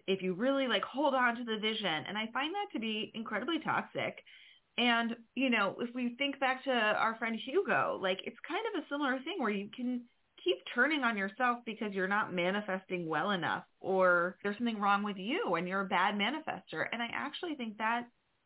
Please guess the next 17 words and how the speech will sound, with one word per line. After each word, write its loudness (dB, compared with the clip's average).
shuts 0
down 2
one -2
of -6
the -10
key -8
qualities 4
that -2
we -4
really -4
need, -2
which -4
is -8
curiosity, -4
right? -2
If -6
you're -2